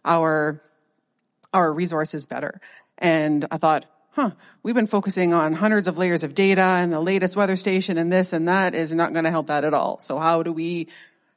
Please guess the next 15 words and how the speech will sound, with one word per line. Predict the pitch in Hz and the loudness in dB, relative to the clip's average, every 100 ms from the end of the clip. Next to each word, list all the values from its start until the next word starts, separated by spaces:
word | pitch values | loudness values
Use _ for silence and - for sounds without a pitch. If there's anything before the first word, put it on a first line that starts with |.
| - | -4
reset | 214 208 - 180 185 | 0 0 2 2 2
our, | - 175 175 165 156 151 | 2 2 2 0 0 -4
our, | - 165 156 147 | -2 0 2 0
I | 160 | -4
guess, | 156 151 156 | -4 -2 -4
vision | - 156 170 170 165 | -6 -4 0 0 0
or | 147 151 | 0 -2
goal | 156 160 160 160 | 0 2 2 2
or | 147 | -2
focus | - 175 175 139 151 | -2 -2 -2 -2 -2
so | - 151 | -2 0
that | 147 143 | 0 -2
we | 160 | -4
can | 165 156 | -4 -4
be | 151 151 147 | -2 -4 -6